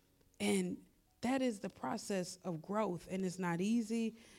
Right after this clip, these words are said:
and it's, it's not fun, and, and it don't make sense. But God always knows what he's doing.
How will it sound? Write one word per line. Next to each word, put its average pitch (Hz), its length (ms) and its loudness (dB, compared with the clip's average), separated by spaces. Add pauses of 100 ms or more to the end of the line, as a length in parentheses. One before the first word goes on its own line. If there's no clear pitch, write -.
and 170 140 2
it's, 156 260 -2
it's 156 260 -4
not 170 240 -6
fun, 233 720 2 (920)
and, 165 380 0
and 165 220 -4
it 160 100 -2
don't 170 200 2
make 160 200 -2
sense. - 760 -2 (680)
But 190 120 2
God 220 240 2
always 208 360 2
knows 196 300 -2
what 190 160 -2
he's 156 140 -4
doing. 185 380 -2